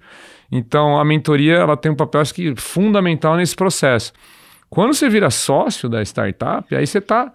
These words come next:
numa estrutura como essa, você tá no board, no conselho, eventualmente, você tá tomando, você tá, é, arriscando já muito mais, não é só a posição de equity, né?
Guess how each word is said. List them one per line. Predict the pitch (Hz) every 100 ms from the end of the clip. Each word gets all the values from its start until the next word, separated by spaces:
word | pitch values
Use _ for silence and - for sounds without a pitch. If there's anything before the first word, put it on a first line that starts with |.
| _ _ _
numa | 139 160
estrutura | 151 156 139 151 143
como | 139 135
essa, | 139 269 226 123
você | -
tá | - 147
no | 220
board, | 175 135 151 165 135
no | 135
conselho, | 127 160 - - 127 156 139
eventualmente, | 117 123 123 113 135 135
você | 123
tá | - 139
tomando, | 147 147 156 156
você | 143
tá, | 160 170 - - - - - -
é, | 143 143 135 131 123 -
arriscando | 131 160 - - 160 202 170
já | 131 135 160 180 151 120 107 95 92 95
muito | 101 131 170 - 214
mais, | 151 170 196 131
não | 117 143
é | 180
só | - 170 185 185 160
a | 135
posição | - 147 135 156 151
de | 127
equity, | 143 196 - -
né? | 123 180